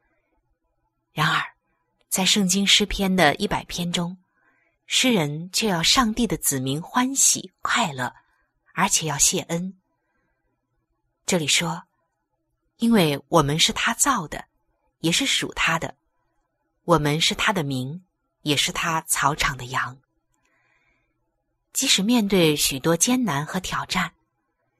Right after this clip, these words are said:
只要牢记我们是属乎上帝的，就必能因着基督的爱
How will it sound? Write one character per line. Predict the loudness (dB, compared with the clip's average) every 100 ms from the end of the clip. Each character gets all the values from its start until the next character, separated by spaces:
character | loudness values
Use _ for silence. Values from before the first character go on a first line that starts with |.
| _ -6
只 | -2
要 | 0
牢 | 0 -2 0
记 | 0 0 -8 _ _ _ _ _
我 | 0 2
们 | 0
是 | 2 4
属 | 2 0
乎 | -2 0
上 | 0 0 -2
帝 | -2 -2
的， | -6 -12 _ _ _ _ _ _ _
就 | -2 0 0
必 | 2 2
能 | 2 0
因 | 0 2
着 | 2
基 | 0 -2
督 | -2 -2
的 | -2
爱 | -2 -2 -4